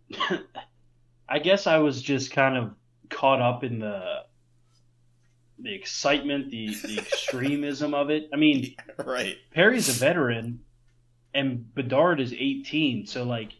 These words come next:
Speaker 1: he's probably peers with Bedard's mom.
Speaker 2: <laughs>
Speaker 1: And, you know, I mean, everything else aside, like, the age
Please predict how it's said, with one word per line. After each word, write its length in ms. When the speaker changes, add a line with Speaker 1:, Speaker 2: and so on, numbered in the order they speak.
Speaker 1:
he's 320
probably 1000
peers 800
with 240
Bedard's 420
mom. 480
Speaker 2:
<laughs> 220
Speaker 1:
And, 580
you 120
know, 300
I 80
mean, 500
everything 480
else 440
aside, 800
like, 240
the 120
age 680